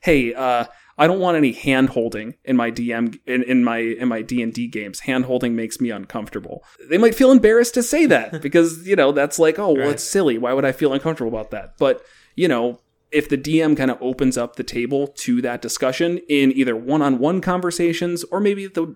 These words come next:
Speaker 1: the session zero if everyone's comfortable, great. But it just, it needs to be brought up,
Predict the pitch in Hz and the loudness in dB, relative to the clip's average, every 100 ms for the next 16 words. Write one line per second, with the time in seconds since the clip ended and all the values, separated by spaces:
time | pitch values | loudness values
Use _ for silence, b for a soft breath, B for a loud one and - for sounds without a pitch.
0 | _ 156 139 131 139 127 117 117 113 113 | _ -6 -4 -2 -2 -2 -4 -4 -4 -6
1 | 117 120 123 - 107 101 101 101 B B | -4 -4 -6 -10 -14 -12 -12 -12 B B
2 | B B _ - 120 101 _ - 120 107 | B B _ -2 -2 -2 _ -4 -2 -2
3 | 131 131 127 - 127 120 156 160 165 156 | -4 -2 -2 -4 -4 0 0 -2 -4 -2
4 | 143 123 117 117 - | 0 0 -2 -4 -6